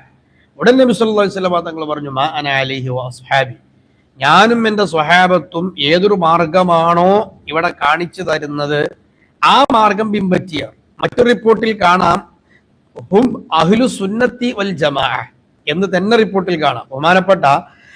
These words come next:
അബു ഹാഫിദ് അബുൽ ലൈത്ത് സമർഖന്ദി മഹാനവറുകളുടെ തംബീഹുൽ ഗാഫിലീനിൽ കാണാം, "ഹും അഹ്ലു സുന്നത്തി വൽ ജമാഅ",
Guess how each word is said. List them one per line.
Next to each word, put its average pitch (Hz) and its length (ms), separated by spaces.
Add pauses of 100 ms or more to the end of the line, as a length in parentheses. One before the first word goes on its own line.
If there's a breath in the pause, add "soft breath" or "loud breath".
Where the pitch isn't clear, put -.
(200 soft breath)
അബു 151 160
ഹാഫിദ് 180 420
അബുൽ 196 220
ലൈത്ത് 202 240
സമർഖന്ദി 185 760
മഹാനവറുകളുടെ 175 920 (500)
തംബീഹുൽ 190 380
ഗാഫിലീനിൽ 180 720
കാണാം, 151 380 (200)
"ഹും 190 220
അഹ്ലു 170 280
സുന്നത്തി 175 640
വൽ 147 100
ജമാഅ", 127 400